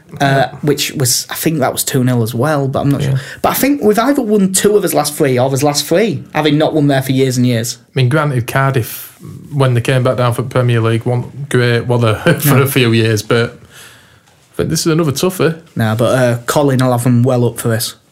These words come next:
Speaker 1: Oh, definitely.
Speaker 2: Like, he'll definitely have them
Speaker 1: Yeah.
Speaker 2: well up for this. But the thing is, as good, as much as I have a lot of time for Bamba and he works hard,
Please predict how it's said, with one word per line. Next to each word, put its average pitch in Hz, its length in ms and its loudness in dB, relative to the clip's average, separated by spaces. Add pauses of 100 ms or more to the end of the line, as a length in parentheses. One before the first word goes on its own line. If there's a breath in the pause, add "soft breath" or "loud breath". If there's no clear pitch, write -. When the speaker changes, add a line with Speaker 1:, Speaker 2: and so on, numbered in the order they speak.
(220)
Speaker 1:
Oh, 165 140 0
definitely. 131 280 0
Speaker 2:
Like, 113 140 2
he'll 117 140 4
definitely 113 480 -2
have 110 100 0
them 110 400 -4
Speaker 1:
Yeah. 127 160 -4 (140)
Speaker 2:
well 113 160 -2
up 101 100 -6
for - 100 -16
this. 107 120 -6 (440 loud breath)
But 143 200 2
the 143 80 -2
thing 165 200 2
is, 139 340 2
as 131 120 0
good, 160 260 0
as 143 140 0
much 175 260 0
as 160 80 2
I 135 500 0
have - 160 -2
a 135 60 2
lot 123 120 2
of - 40 -4
time 131 240 0
for 120 100 -2
Bamba 120 320 2
and 113 80 2
he 117 60 2
works 113 300 -2
hard, 104 240 -4